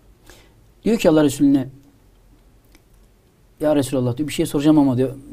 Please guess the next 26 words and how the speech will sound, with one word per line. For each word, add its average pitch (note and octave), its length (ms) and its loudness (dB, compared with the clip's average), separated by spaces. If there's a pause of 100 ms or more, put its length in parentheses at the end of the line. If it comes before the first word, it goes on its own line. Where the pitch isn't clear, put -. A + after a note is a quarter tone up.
"yani B2 220 -12
beni C3+ 260 -2
bağışlayın, C3 440 0
çok," - 260 -6
diyor, C#3 120 0
"merak A#2 260 -2
ettim." - 260 -14 (120)
<laughs> - 120 -20
"Sor, - 360 0
sor A3 260 0
bakalım," C#3 360 0
diyor. A2+ 140 -10 (500)
"Ben," G3 180 -2
diyor, G3 120 0
"hani F#3 120 -2
yanınıza F3+ 540 2 (160)
getirdim F3 360 -2
ya E3 240 -2 (120)
abdest C#3 320 -6
suyu, C#3+ 160 0
size C#3 380 -2
su C#3 300 -6 (580)
verdim." C3+ 320 -6 (120)
"Evet." F#3 380 4 (840)
"Geldiğimde," G#3 640 4
diyor, G3 240 2